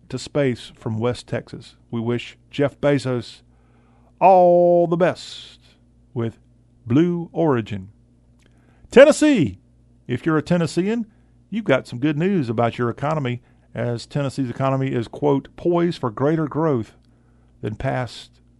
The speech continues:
years." That number and that information coming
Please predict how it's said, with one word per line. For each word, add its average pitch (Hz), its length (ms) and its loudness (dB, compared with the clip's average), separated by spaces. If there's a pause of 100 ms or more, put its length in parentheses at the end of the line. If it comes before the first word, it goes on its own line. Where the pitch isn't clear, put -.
(140)
years." 110 560 -10 (500)
That 123 220 -2
number 120 400 -2
and 110 140 -6
that 120 160 -4
information 123 520 -4
coming 127 380 -4